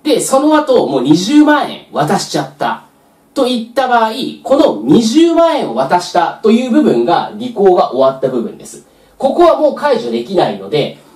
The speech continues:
「二十万円返してください」って言っても、それは返してもらえませんよっていう話なんですね。ただ、まだ履行が終わっていない八十万円部分については、これは書面によらない贈与なので、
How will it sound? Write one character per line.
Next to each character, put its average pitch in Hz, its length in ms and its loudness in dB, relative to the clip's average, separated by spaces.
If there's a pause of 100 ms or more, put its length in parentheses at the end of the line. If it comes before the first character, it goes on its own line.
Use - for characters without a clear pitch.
「二 151 120 4
十 190 200 4
万 196 220 2
円 110 160 -12
返 196 220 -6
し - 60 -10
て 170 60 -8
く 156 80 -6
だ 143 120 -2
さ 185 160 -4
い」 - 120 -6 (220)
っ - 20 -20
て 226 100 -4
言 233 180 0
っ - 40 -12
て - 160 -2
も、 302 140 4
そ 160 120 -2
れ 165 100 4
は 240 320 0 (220)
返 - 260 -6
し - 100 -12
て 247 80 2
も 123 180 0
ら 123 160 2
え 117 40 -4
ま 113 140 -4
せ 110 160 -8
ん 90 100 -14
よ 208 160 0
っ - 60 -8
て - 100 -2
い - 20 -2
う - 40 -2
話 113 240 -6
な 95 60 -12
ん - 40 -20
で - 60 -20
す 147 80 -8
ね。 - 200 -6 (400)
た 302 120 0
だ、 269 160 -2
ま 320 120 -2
だ - 120 -6
履 302 140 0
行 330 220 2
が 294 200 0
終 247 100 4
わ 302 160 2
っ - 100 -16
て 311 80 0
い 294 120 0
な 262 100 0
い - 160 -6
八 156 300 -6
十 285 220 -4
万 277 220 0
円 262 100 -4
部 226 120 -2
分 180 220 0
に 107 100 -4
つ - 180 -8
い 117 100 -4
て 110 80 -8
は、 - 320 -4 (240)
こ 254 140 0
れ 302 100 2
は 311 220 0
書 285 200 -2
面 196 220 2
に 110 80 0
よ 123 180 2
ら 175 120 0
な 190 120 2
い 117 100 -2
贈 160 260 2
与 110 120 -2
な 98 100 -10
の 98 140 -10
で、 - 320 0